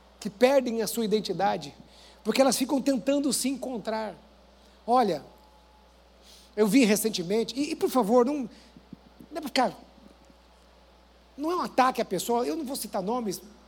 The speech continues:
a maioria de vocês saberá, mas não é um ataque à pessoa, ok?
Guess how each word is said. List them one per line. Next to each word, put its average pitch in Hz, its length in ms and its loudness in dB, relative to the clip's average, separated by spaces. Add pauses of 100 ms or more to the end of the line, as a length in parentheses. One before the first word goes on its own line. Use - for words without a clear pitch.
(260)
a 240 100 -10
maioria 302 260 2
de 214 80 -6
vocês 220 280 -4 (380)
saberá, 208 460 -2
mas 233 220 -8 (200)
não 381 120 4
é 403 40 6
um 349 100 4
ataque 214 300 0
à 156 40 -12
pessoa, 165 380 -6
ok? 254 340 -6